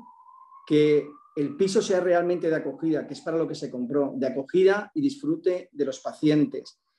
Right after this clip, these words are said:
Con la sede mejoraremos las condiciones de trabajo en las diferentes áreas, las áreas de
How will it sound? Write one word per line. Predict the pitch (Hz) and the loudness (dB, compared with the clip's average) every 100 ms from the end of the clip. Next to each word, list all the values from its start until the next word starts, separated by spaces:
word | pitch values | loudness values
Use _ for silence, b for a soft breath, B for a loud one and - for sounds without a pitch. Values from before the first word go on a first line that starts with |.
| _ _ _ | _ _ _
Con | 143 | 0
la | 143 | 4
sede | 180 208 | 6 6
mejoraremos | 208 190 170 175 202 | 4 2 4 4 2
las | 190 180 | -2 -4
condiciones | 160 151 165 180 | -4 -4 -2 -2
de | 180 | -2
trabajo | 147 165 160 180 | -2 -4 -4 -2
en | |
las | 170 156 | -2 -2
diferentes | 147 156 160 165 160 | -4 -2 -2 -2 -2
áreas, | 160 151 127 120 - | -2 -2 -2 -8 -16
las | _ - | _ -8
áreas | 147 160 156 | 0 0 2
de | 147 151 - | 2 2 -2